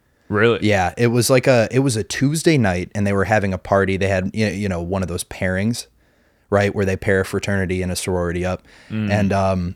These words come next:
Speaker 1: Sorry, I'm a, I'm a G D I. I don't know.
Speaker 2: Uh, no, so am I.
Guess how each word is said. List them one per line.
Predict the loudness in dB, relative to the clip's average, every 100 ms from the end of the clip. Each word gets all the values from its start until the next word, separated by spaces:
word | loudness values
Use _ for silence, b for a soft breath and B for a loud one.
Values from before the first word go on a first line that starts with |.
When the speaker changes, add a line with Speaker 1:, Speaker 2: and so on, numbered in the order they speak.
| _
Speaker 1:
Sorry, | -4 0 0
I'm | -2 -4
a, |
I'm | -4 -6
a |
G | -4 -2
D | 0
I. | 0 -2
I | -2
don't | -2
know. | -2 0
Speaker 2:
Uh, | 4
no, | 6 4
so | 4 2 4
am | 4
I. | 2 2